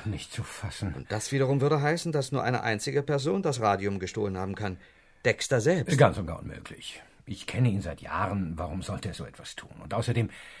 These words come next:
Speaker 1: er weiß ganz genau, dass er das Radium keinem Forscher, keinem Institut anbieten kann, ohne dass die gesamte wissenschaftliche Welt davon erfährt. Nein,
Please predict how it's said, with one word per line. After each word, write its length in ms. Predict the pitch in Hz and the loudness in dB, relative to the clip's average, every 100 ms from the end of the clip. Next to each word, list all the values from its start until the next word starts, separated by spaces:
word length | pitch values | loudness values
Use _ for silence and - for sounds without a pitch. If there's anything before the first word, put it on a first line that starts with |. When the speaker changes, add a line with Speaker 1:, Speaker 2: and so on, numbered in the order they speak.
| - | -6
Speaker 1:
er 100 | 110 | -2
weiß 200 | 98 113 | 0 0
ganz 220 | 120 120 | 0 0
genau, 300 | - 101 104 | 0 2 2
dass 180 | 110 98 | 2 -2
er 60 | 104 | -4
das 160 | 95 | -6
Radium 380 | 92 104 98 90 | -4 -2 -2 -4
keinem 340 | - 101 101 90 | -4 -2 -2 -2
Forscher, 420 | - 131 120 110 | 0 0 2 2
keinem 300 | 110 117 98 | 2 2 2
Institut 560 | 117 - 104 123 - | 0 -2 -4 -4 -2
anbieten 400 | 120 139 120 123 | 0 0 0 -4
kann, 200 | 113 113 | 0 0
ohne 220 | - 143 117 | 2 0 2
dass 140 | 120 | -2
die 80 | 90 | -2
gesamte 420 | 98 123 156 92 | 0 2 2 0
wissenschaftliche 600 | 143 151 127 - 95 104 | 0 0 -2 -4 -4 0
Welt 200 | 139 - | 2 6
davon 260 | 160 101 73 | 4 4 -4
erfährt. 340 | - 95 92 | -8 -8 -6
Nein, 340 | 87 131 120 | 2 2 2